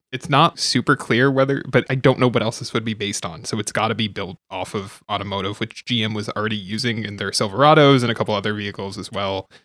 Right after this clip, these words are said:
So it makes sense that they would just kind of turn to that. But yeah, you won't be able to use CarPlay or Android Auto. It'll have Google Maps and Assistant built in, but, like, in terms of syncing directly with your phone,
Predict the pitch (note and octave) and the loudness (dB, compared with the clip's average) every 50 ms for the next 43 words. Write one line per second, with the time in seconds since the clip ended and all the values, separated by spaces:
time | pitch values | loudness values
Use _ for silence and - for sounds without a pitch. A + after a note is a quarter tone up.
0 | _ _ _ _ _ _ _ - - - F#2 F#2 F2 - F2 G2 F2+ - _ G#2 | _ _ _ _ _ _ _ -12 -10 -8 -8 -8 -8 -8 -8 -8 -8 -10 _ -10
1 | F#2+ F2+ - - - F#2+ F2+ F2+ - - G2+ F#2 - G2+ F2+ F2 F2+ E2 - _ | -10 -8 -8 -8 -8 -8 -10 -10 -10 -10 -10 -12 -12 -14 -12 -10 -10 -12 -10 _
2 | F#2 F2 - - - G2 F#2 F#2 F2+ - - - G2 F#2 F#2 F2 - - G2 F2+ | -8 -8 -8 -8 -8 -10 -10 -10 -10 -10 -12 -10 -8 -8 -10 -10 -10 -12 -12 -10
3 | - F#2+ F2+ F#2 F#2+ - - - - - _ _ - - - E3+ E3 B2 A2 A#2 | -8 -6 -6 -6 -6 -8 -10 -14 -16 -18 _ _ -2 2 6 6 6 6 6 4
4 | A#2+ A#2 B2+ A2+ - A#2+ A#2+ A2+ A#2 A#2 A2+ A2+ G#2+ - - A#2 A2+ A2 - A#2+ | 4 4 4 4 4 4 4 4 2 2 0 0 0 0 0 0 0 2 2 2
5 | A2 A2 A2 - G#2+ A2 G#2+ G#2+ G#2+ G#2 G2+ - _ _ _ - A2 G#2+ A2 A2 | 2 2 2 2 0 2 2 2 2 0 -2 -6 _ _ _ -6 -4 -2 0 0
6 | G2+ F#2 F#2 G2+ G#2 G#2 G2+ G2 G#2 G#2 - _ _ _ _ _ _ _ _ _ | 0 0 -2 -2 0 0 -2 -2 -2 -4 -6 _ _ _ _ _ _ _ _ _
7 | A2+ A2+ A2+ - - C3+ A#2 A#2+ A#2+ A#2+ B2+ B2+ A#2+ - - - _ _ _ _ | -2 -2 0 0 0 0 2 2 2 2 0 0 -4 -8 -14 -20 _ _ _ _
8 | B2+ B2 A#2 B2 A#2+ A#2 A2 A2 A2+ A2 - - A#2 A#2+ A2+ A2+ A2+ - - - | -2 -2 0 0 0 0 0 0 -2 -2 -2 -2 -2 -2 -2 -4 -6 -8 -8 -4
9 | - C3+ A#2+ - - B2+ A2+ - _ - - A#2+ A2+ - - A#2+ A2+ A2+ A#2 A2+ | -2 -2 -2 0 0 -2 -2 -2 _ -4 -2 -2 -2 2 2 2 2 2 0 -2
10 | A2+ - A#2+ A2 - A2 G#2 G2+ F#2 - _ _ - B2 A2+ - - G#2+ G#2+ - | -2 -4 -8 -8 -6 -6 -6 -6 -8 -10 _ _ -8 -8 -6 -6 -6 -6 -4 -4
11 | G#2+ - - - A#2 A2 A2+ G#2+ A2 - A2 G#2 G2 - - A2+ A2 A2 A2+ G#2+ | -4 -4 -4 -4 -4 -2 -4 -4 -4 -2 -2 -4 -4 -4 -6 -6 -6 -4 -4 -4
12 | G#2 - A2+ G#2+ A2 A2+ A2+ A2 G#2+ | -4 -2 -2 -2 0 -2 -2 -4 -6